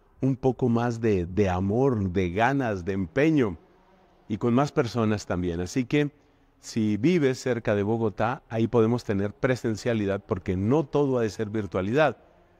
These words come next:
Y además de ello, tenemos también retiros, tenemos retiros abiertos. En este momento,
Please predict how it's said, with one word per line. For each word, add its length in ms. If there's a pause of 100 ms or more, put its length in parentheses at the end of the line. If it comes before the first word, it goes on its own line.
(140)
Y 80
además 380
de 140
ello, 220
tenemos 400
también 360
retiros, 720 (480)
tenemos 300
retiros 480
abiertos. 720 (400)
En 160
este 240
momento, 640